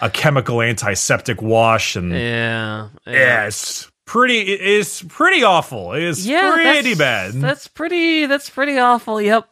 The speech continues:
Speaker 2: don't, don't love that. Do not love that. Ugh.
Speaker 1: That's another excerpt about an arcoflagellant being made from Lord of M-, Lords of Mars, but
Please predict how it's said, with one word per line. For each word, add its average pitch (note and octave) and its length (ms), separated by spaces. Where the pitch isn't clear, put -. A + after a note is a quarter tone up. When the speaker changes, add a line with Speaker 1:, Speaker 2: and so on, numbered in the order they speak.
Speaker 2:
don't, G3 320
don't G3 240
love F#3 220
that. E3 500
Do F#3 200
not D3+ 420
love C#3 300
that. C3 420
Ugh. B2 320
Speaker 1:
That's C3+ 180
another C3 680
excerpt G#2 540
about G#2 420
an G#2 120
arcoflagellant G#2 1080
being F#2+ 300
made F#2+ 260
from F#2+ 200
Lord G2+ 400
of E2+ 160
M-, G2 180
Lords A#2+ 420
of F2+ 140
Mars, F#2+ 560
but F#2 380